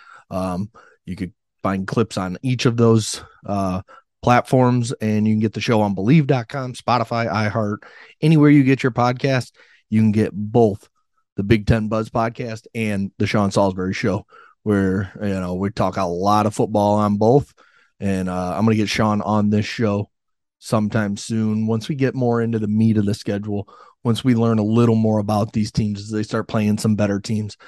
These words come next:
uh, in some more interesting games. Uh, but we had some interesting games this weekend. I told you guys that one I was one hundred percent right on, one I was wrong on. Uh,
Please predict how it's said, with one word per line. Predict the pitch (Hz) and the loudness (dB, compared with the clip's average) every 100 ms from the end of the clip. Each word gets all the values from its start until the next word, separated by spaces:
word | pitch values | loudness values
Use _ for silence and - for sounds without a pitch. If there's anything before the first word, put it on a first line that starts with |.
| - - - | -20 -20 -6
uh, | 101 92 90 90 82 _ | -4 -4 -6 -8 -12 _
in | 117 113 | -4 -2
some | 135 | 0
more | 123 117 | 0 2
interesting | 127 113 110 - 104 | 2 2 0 -2 -4
games. | 98 101 92 92 - - - _ _ - | -2 -2 -2 -6 -10 -20 -20 _ _ -8
Uh, | 98 95 | -6 -2
but | 110 107 | 0 -2
we | 107 110 | -2 0
had | 123 | 2
some | 113 135 | 4 2
interesting | 135 135 139 | 2 -2 2
games | 139 139 | 2 2
this | 135 127 | 0 -2
weekend. | 139 196 123 101 | -2 -2 -2 -6
I | 92 | -10
told | 98 131 165 | -4 0 0
you | 131 | -2
guys | 107 101 98 101 | -4 -6 -8 -8
that | 104 95 _ _ _ _ _ _ _ _ _ _ _ _ _ _ _ _ _ | -8 -8 _ _ _ _ _ _ _ _ _ _ _ _ _ _ _ _ _
one | 104 117 151 | -2 0 2
I | 147 | 2
was | 127 110 - _ _ _ _ _ | -2 -6 -18 _ _ _ _ _
one | 101 | -12
hundred | 107 147 | -4 -4
percent | 139 147 131 | -2 -2 0
right | 135 170 | 0 0
on, | 180 170 | 0 -2
one | 127 131 | -2 -2
I | 110 | -4
was | 104 98 _ _ _ _ - | -8 -16 _ _ _ _ -20
wrong | 90 101 120 113 90 | -8 -2 0 -2 -4
on. | 87 87 92 - | -12 -14 -16 -12
Uh, | 101 92 90 85 | -10 -8 -8 -12